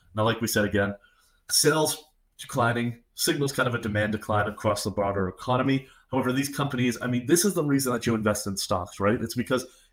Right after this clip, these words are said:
even in environments like this where demand is declining, these companies are still able to maximize shareholder value by cutting costs, cutting jobs, throwing people out on the streets, as all good companies do, and ultimately increasing their profits. So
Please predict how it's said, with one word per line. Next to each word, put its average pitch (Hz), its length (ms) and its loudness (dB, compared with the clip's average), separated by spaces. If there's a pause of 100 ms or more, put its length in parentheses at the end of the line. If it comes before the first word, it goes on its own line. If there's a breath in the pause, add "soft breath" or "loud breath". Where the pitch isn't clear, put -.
even 190 200 0
in 170 140 0
environments 123 540 0
like 110 180 0
this 107 220 -2
where 113 80 -2
demand 104 320 -2
is 98 80 -2
declining, 110 500 -2 (280 soft breath)
these 156 160 0
companies 139 420 0
are 117 40 -6
still 117 360 -2
able 117 180 0
to 110 140 -6
maximize 104 500 -2
shareholder 104 380 -2
value 101 420 0
by 98 160 0 (380 loud breath)
cutting 165 260 2
costs, 135 420 -2
cutting 147 220 -2
jobs, 110 400 -4
throwing 117 260 -2
people 107 240 -2
out 104 120 2
on 98 100 -4
the 95 80 -4
streets, 127 420 0 (340 soft breath)
as 160 140 2
all 135 140 0
good 127 200 -4
companies 104 420 -6
do, 147 280 0 (640)
and 135 220 -2
ultimately 131 440 0
increasing 120 420 -2
their 104 100 2
profits. 95 540 -4
So 104 240 0